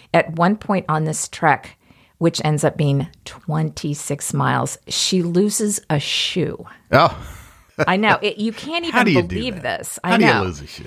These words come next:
Speaker 1: So now she's floundering in, I think they said it was three feet of snow, no shoe, lost, completely lost. But somehow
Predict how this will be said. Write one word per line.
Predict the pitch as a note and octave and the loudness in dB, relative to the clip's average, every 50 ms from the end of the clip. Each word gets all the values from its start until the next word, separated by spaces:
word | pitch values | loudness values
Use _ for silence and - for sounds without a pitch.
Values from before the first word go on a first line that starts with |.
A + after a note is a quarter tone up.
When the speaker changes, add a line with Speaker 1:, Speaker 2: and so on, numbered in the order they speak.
| - - | -16 -12
Speaker 1:
So | - - - G3+ | -6 0 0 2
now | G3 F#3 F3+ G3 C#4 - | 2 4 2 2 0 0
she's | - - - G4+ F#4 - - | -4 -4 -4 -2 -4 -4 -6
floundering | - - - E3 D3+ D#3+ F3+ G3 G3 F#3 E3 C3 A#2+ A#2+ A#2 B2+ - - | -12 -10 0 2 4 4 4 2 2 0 0 -2 -2 -2 -4 -4 -4 -4
in, | D3+ D3+ D3 C#3+ | -4 -2 -2 -2
I | - D#3 | -2 -4
think | F3 - F#3+ F#3+ F#3+ | -2 -2 -2 -2 0
they | - F#3 | 0 0
said | F3+ - - F3 D#3 | 0 0 0 0 0
it | - | 0
was | - C#3+ - - - | -2 -4 -8 -8 -12
three | - - D#3+ E3 D#3+ | -12 -6 -4 -4 -4
feet | D#3+ - - D#3+ D#3 D3 | -4 -4 -2 -2 -2 -2
of | C3 - | -2 -2
snow, | - - - D3+ C#3 C3+ A#2+ B2+ | -4 -4 -2 0 0 0 0 0
no | D3 D3+ D3+ D3+ D#3 F#3 A#3 | 0 -2 0 2 2 2 2
shoe, | A#3 - - - - F#3 D#3+ D3 C3 C3+ C#3 - - - - _ _ _ _ _ _ _ _ _ _ _ _ - | 0 -2 -6 -4 -2 0 2 2 2 2 0 -4 -8 -20 -20 _ _ _ _ _ _ _ _ _ _ _ _ -8
lost, | E3+ E3 E3 F3 G#3 C#4+ B3+ G#2+ C3 - - - - - | -6 -2 4 4 6 6 6 4 0 -4 -6 -10 -12 -8
completely | - F3+ D#3+ - - - G3 A#3 A3+ - G#3+ G#3 F3 | -6 -6 -6 -6 -4 -4 -4 -4 -2 -4 -4 -2 0
lost. | D#3 D3 C#3 A#2+ - - - D#3 | 2 4 4 2 2 -2 -8 -4
But | D#3+ E3 - - | -2 -2 -4 -4
somehow | - - - - G#3 A3+ B3+ C#4 B3 - F#3 F#3+ F3+ E3 C3+ G2 - - | -8 -8 -2 0 0 0 0 -2 -6 -6 -4 -2 0 0 0 -2 -2 -6